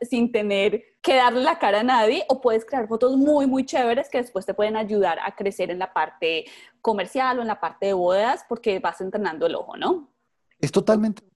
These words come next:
Speaker 2: es un entrenamiento también, ¿no? Y es un, un entrenamiento entre las dos partes, porque también estando en la parte comercial, ¿qué ha pasado? Que uno también puede explorar, eh, todas las opciones de equipos tecnológicos que, que,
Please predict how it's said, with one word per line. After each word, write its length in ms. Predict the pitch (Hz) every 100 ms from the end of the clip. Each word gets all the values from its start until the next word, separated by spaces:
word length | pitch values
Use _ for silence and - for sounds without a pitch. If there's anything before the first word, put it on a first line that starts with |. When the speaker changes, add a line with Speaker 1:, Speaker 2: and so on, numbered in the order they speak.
| _ _
Speaker 2:
es 180 | 151 139 165
un 100 | 185
entrenamiento 800 | 185 196 165 123 123 143 143
también, 420 | 175 143 127 170 135
¿no? 260 | 123 185 - - - - -
Y 100 | 127
es 180 | 117
un, 440 | 151 151 156 156 139
un 160 | 135
entrenamiento 500 | 139 156 180 135 123
entre 200 | 165 165
las 180 | 160 117
dos 200 | 107 120
partes, 440 | - 170 160 131 -
porque 240 | 110 110
también 440 | 117 110 120 127 - - - - _
estando 340 | 170 190 175
en 60 | 190
la 100 | 170
parte 240 | 127 120
comercial, 560 | 160 165 123 - 127 120
¿qué 100 | 147
ha 60 |
pasado? 420 | 143 151 202 190 117
Que 200 | 123 117
uno 320 | 117 131 156
también 300 | 160 127 117
puede 180 | 151 151
explorar, 640 | 151 180 143 120 117 127 _ - - - _ -
eh, 240 | 147 139
todas 260 | - 147 151
las 160 | 165
opciones 380 | 160 - 120 127
de 80 | 156
equipos 480 | - 131 - 143 - _ _ - _ _ _ _
tecnológicos 840 | - 151 143 117 131 - 143 170 170
que, 240 | 170 143
que, 160 | -